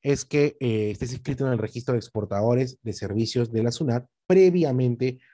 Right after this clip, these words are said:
a prestar el servicio. Si no cumples alguno, cualquiera de estos requisitos, deberías grabar con I G B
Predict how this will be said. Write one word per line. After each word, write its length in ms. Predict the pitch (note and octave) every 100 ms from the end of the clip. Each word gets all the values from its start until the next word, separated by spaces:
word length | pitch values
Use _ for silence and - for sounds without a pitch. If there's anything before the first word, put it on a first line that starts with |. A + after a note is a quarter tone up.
| _
a 180 | A#2+ G#2+
prestar 560 | G#2 - - A2+ A2 A2 _ _ _ -
el 220 | A#2 A2
servicio. 640 | - G#2 F#2 - - - _ - _
Si 140 | -
no 160 | D3+ F3+
cumples 380 | A3 G#3 G#3 G3+
alguno, 520 | A#2+ B2 D#3 C3 G2 _
cualquiera 560 | A#2+ G#2 G2 D3 D3 G#2+
de 80 |
estos 240 | G#2+ - -
requisitos, 640 | D3+ - D#3+ D#3 D3 D3+
deberías 480 | B2+ A2 G#2+ B2 C3
grabar 320 | B2+ G#2 G#2+ G#2+
con 160 | A2
I 60 | G#2+
G 180 | - G2
B 260 | G2 F#2+